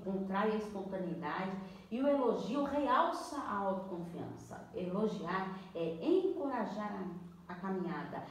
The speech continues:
é propiciar uma coragem aos tropeços e crédito na superação.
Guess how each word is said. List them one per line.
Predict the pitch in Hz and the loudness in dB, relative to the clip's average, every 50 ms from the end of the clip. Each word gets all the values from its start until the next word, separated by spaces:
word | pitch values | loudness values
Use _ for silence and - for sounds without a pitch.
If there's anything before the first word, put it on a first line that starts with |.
| - - | -10 -6
é | - 226 | -4 -2
propiciar | - - 311 285 294 294 269 - - - 240 233 247 269 269 254 | 0 0 2 0 0 0 -2 -6 -6 -6 -6 -4 -4 -2 -2 -2
uma | 247 247 247 | -2 -2 -2
coragem | - - 240 214 190 202 208 226 226 214 190 202 190 | 0 0 0 0 2 2 2 2 2 0 0 -2 -2
aos | 185 180 185 185 - | -2 -2 -2 -4 -6
tropeços | - 202 185 175 170 - - 185 185 202 220 226 226 220 - - - 220 226 - - - - - - - - - - | -6 -6 -6 -6 -6 -8 -6 -6 -2 0 0 0 0 -2 -6 -8 -8 -8 -8 -8 -12 -16 -18 -20 -20 -20 -20 -16 -10
e | - 285 | -8 -8
crédito | 269 - - 247 240 233 233 233 233 233 - - - 226 214 - - | -8 -8 -6 -4 -2 0 0 0 0 -2 -6 -8 -8 -8 -8 -8 -8
na | 185 180 175 | -8 -6 -6
superação. | 175 - - 220 214 - - 180 175 175 170 170 - - - | -6 -8 -8 -10 -10 -8 -8 -8 -6 -6 -6 -8 -8 -10 -12